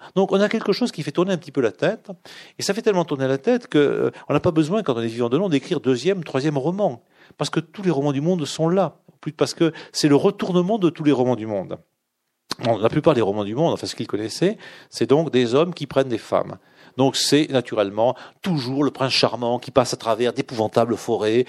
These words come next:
De temps en temps, il tue un monstre ou deux pour faire bonne mesure. Et puis, il va embrasser, enfin, la fameuse princesse dormante. Voilà. Et ouf, ainsi, il devient un homme. Euh, d'ailleurs, c'est, c'est pas fini pour lui, parce qu'il devient l'homme, vous savez, le prince charmant,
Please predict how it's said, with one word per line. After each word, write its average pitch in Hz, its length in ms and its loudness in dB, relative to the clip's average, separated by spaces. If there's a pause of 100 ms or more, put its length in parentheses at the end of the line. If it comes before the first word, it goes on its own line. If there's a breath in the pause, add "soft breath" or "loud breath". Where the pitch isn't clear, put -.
(140)
De - 80 2
temps 139 200 4
en 135 60 6
temps, 147 180 -4
il 139 140 0
tue 143 200 2
un 127 80 2
monstre 131 500 0
ou 123 80 -4
deux 139 160 4
pour 107 160 -12
faire 110 260 2
bonne 110 200 -4
mesure. 165 440 0 (320 loud breath)
Et 143 80 0
puis, 190 300 0
il 135 100 -6
va 151 200 2
embrasser, 127 680 0
enfin, 117 440 -4 (240 loud breath)
la 113 320 2
fameuse 113 560 -4
princesse 113 560 -2
dormante. 98 720 -4
Voilà. 101 220 -6 (240 loud breath)
Et 123 180 0
ouf, 190 380 0
ainsi, 160 420 2
il 156 60 -4
devient 131 440 0
un 127 120 -2
homme. 90 260 -2 (320 loud breath)
Euh, 113 160 -2
d'ailleurs, 123 260 4
c'est, 113 220 -4
c'est - 160 -8
pas 113 120 0
fini 208 280 -6
pour 104 160 -2
lui, 107 100 -10
parce - 180 -12
qu'il 101 240 -6
devient 104 260 -2
l'homme, 143 120 2
vous 117 80 -8
savez, 120 180 -2
le 104 60 -2
prince 104 200 -6
charmant, 143 340 -4